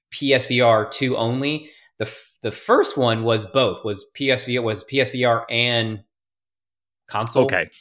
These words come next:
Speaker 1: Non-V-, so it was both. This one
Speaker 2: They,
Speaker 1: is only
Speaker 2: they butted it up
Speaker 1: P S V R two.
Speaker 2: against V R, but didn't label
Speaker 1: Yeah.
Speaker 2: it. I get it.
Speaker 1: Yeah, so Resident Evil four V R, I, I have the original, 'cause Resident Evil four O G came out for the Quest two last year, or two
Speaker 2: Mm-hmm,
Speaker 1: years
Speaker 2: yes.
Speaker 1: ago.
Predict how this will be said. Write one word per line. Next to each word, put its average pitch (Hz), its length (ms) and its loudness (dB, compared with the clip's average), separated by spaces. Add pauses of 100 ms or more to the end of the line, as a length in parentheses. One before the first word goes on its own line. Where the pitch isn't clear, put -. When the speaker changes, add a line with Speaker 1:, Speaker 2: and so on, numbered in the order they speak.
(320)
Speaker 1:
Non-V-, 117 560 -2
so 131 100 0
it 120 40 4
was 113 120 -2
both. 98 340 0
This 151 200 -2
one 147 120 2
Speaker 2:
They, 117 60 2
Speaker 1:
is 120 60 -2
only 123 160 0
Speaker 2:
they 107 60 -6
butted 143 340 0
it - 100 0
up 120 120 0
Speaker 1:
P - 60 -10
S - 0 -
V - 0 -
R - 0 -
two. - 20 -
Speaker 2:
against 113 320 -4
V 107 220 -4
R, 90 380 -4
but 90 360 -8
didn't 104 260 -4
label 98 240 0
Speaker 1:
Yeah. 92 100 0
Speaker 2:
it. 92 100 -12
I 104 80 -4
get 90 140 -4
it. 87 80 -8 (580)
Speaker 1:
Yeah, 85 260 -2
so 95 380 -6 (180)
Resident 139 340 0
Evil 135 320 0
four 143 320 -4
V 139 160 -2
R, 131 320 0
I, 123 320 -2
I 135 100 0
have 147 580 -4
the 113 400 -10
original, 113 760 -6
'cause 113 220 -8
Resident 143 320 0
Evil 123 180 -4
four 117 560 0 (160)
O 127 220 -2
G 123 360 -4
came 120 260 -12
out 120 160 -8
for 117 100 -16
the 104 80 -10
Quest - 420 -8
two 104 160 -14
last 120 420 -6
year, 82 240 -14
or - 80 -20
two 147 180 6
Speaker 2:
Mm-hmm, 139 260 4
Speaker 1:
years 190 80 -2
Speaker 2:
yes. 90 340 -2
Speaker 1:
ago. - 60 -20